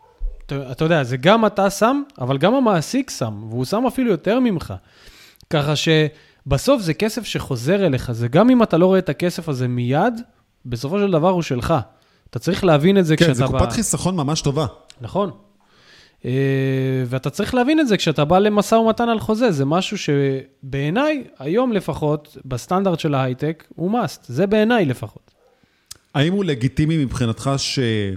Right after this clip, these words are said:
Speaker 2: בוא נגיד, אה, הסיטואציה עצמה תהיה כזו שאנחנו נוכל, אה, המעסיק יבוא ויגיד לנו, אה,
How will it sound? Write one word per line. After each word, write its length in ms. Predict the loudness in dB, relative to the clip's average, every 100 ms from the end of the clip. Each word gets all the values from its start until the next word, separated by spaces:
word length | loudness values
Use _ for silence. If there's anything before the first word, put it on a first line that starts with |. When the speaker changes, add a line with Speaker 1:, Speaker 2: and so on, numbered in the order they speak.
| -10 _ _ _ _ _ _ _ _ _ _ -8
Speaker 2:
בוא 180 | -2 0
נגיד, 440 | 0 0 0 -2 -10 _ _ _ _ -8
אה, 160 | -6
הסיטואציה 640 | -4 -2 -2 0 0 0 -2
עצמה 220 | 0 -2
תהיה 300 | -2 0 0
כזו 360 | 0 0 0 0
שאנחנו 1300 | 0 -2 -4 _ _ _ _ -4 -2 0 0 0
נוכל, 420 | 0 0 0 2 2
אה, 560 | 0 0 -2 -6 -6 -2
המעסיק 320 | 0 0 0
יבוא 140 | 0
ויגיד 180 | 0 0
לנו, 140 | 0 -4 -10 _ _
אה, 120 | -4